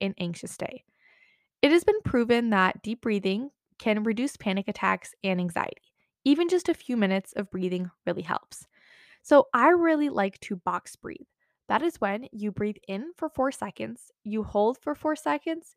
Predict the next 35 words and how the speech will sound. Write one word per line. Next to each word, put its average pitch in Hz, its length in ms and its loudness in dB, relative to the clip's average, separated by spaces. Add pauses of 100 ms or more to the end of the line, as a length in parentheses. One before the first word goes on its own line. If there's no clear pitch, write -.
(120)
you 214 100 -2
breathe 202 340 2
out - 240 0
for 254 120 -8
four 254 200 -2
seconds, 262 520 -6 (120)
and 208 80 -2
then 196 120 0
you 226 80 -2
hold 185 320 0
for - 100 -8
four - 240 -6
seconds. - 560 -14 (1040)
This 302 200 0
is 359 80 -4
my 254 160 6
version 285 280 -2
of 302 80 -4
box 285 400 0
breathing, 320 420 -4
so 214 540 2
let's 202 320 -4
do 220 140 -6
it 202 100 -8
together. - 400 -10 (460)
Let's 202 160 -4
breathe 285 260 -2
in 196 160 -2
for - 140 -8
four 202 200 -4
seconds. - 580 -14 (3500)
Hold 208 340 0
for 262 160 -4
four 277 180 -2
seconds. 302 640 -6